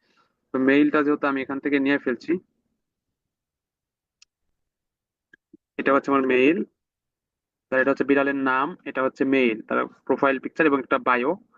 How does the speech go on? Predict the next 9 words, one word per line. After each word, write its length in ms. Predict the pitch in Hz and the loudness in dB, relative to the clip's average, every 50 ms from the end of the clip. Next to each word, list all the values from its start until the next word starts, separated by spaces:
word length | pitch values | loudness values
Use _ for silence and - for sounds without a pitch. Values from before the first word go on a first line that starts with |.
| _ _ - - _ _ _ _ | _ _ -20 -20 _ _ _ _
তো 100 | - 147 | -12 -6
সবকিছুই 480 | - 160 156 - - - 151 - 170 156 | 0 0 0 0 0 -4 0 2 4 4
আমাদের 260 | 151 151 147 147 147 | 4 2 2 2 2
আপাতত 340 | 143 139 - 143 143 143 - | 2 2 0 -2 -6 -4 -4
মোটামুটি 420 | 147 139 143 - 170 160 156 - 151 | -4 -4 -2 -2 -2 -2 -2 0 0
আকারে 240 | 143 131 - 131 131 | -2 0 -2 -4 -4
হয়ে 200 | 120 131 120 113 | -2 -4 -6 -6
গেছে, 160 | 113 - - 120 | -6 -10 -6 -2
হ্যাঁ। 180 | 131 165 208 | 0 0 0